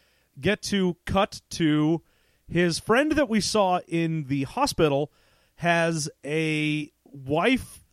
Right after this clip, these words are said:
that he wants sex from.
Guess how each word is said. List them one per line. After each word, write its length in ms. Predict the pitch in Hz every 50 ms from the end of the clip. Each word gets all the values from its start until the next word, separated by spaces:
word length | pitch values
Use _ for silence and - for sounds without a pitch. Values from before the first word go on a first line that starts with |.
| - - -
that 280 | 170 165 170 160 -
he 520 | 147 - - - 202 214 220 220 220 220 214
wants 760 | 180 151 127 135 147 165 190 233 240 214 - - - - - _
sex 540 | - - - - - 214 185 - _ - -
from. 540 | - - 160 147 131 117 104 90 87 80